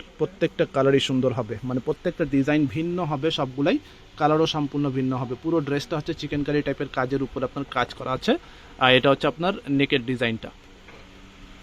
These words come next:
নেকের ডিজাইনটা হবে এটা। আর নিচের পোর্শনটা পুরোটা কাটওয়ার্কের মধ্যে হবে, হেভি এমব্রয়ডারি সিকোয়েন্সের মধ্যে কাজ করা। এটা হচ্ছে আপনার, আহ, হাতার পার্টটা ফুল স্লিভের কাছাকাছি হবে।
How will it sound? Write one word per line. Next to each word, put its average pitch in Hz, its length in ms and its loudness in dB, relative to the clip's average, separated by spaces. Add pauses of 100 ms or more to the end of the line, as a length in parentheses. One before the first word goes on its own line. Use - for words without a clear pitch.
(2000)
নেকের 143 260 2
ডিজাইনটা 156 440 4
হবে 156 240 8
এটা। 202 280 2
আর 131 140 -4
নিচের 135 260 -2 (160)
পোর্শনটা 147 360 -4
পুরোটা 143 300 -2
কাটওয়ার্কের 135 540 0
মধ্যে 139 260 0
হবে, 139 260 -2
হেভি 135 380 -4
এমব্রয়ডারি 135 540 0
সিকোয়েন্সের 151 520 -6
মধ্যে 127 260 -4
কাজ 113 260 -6
করা। 113 160 -6 (800)
এটা 147 160 4
হচ্ছে 147 140 4
আপনার, 151 220 0
আহ, 135 400 2
হাতার 131 360 0
পার্টটা 175 420 0 (100)
ফুল 151 120 0
স্লিভের 151 340 -2
কাছাকাছি 147 520 -4
হবে। 143 240 -4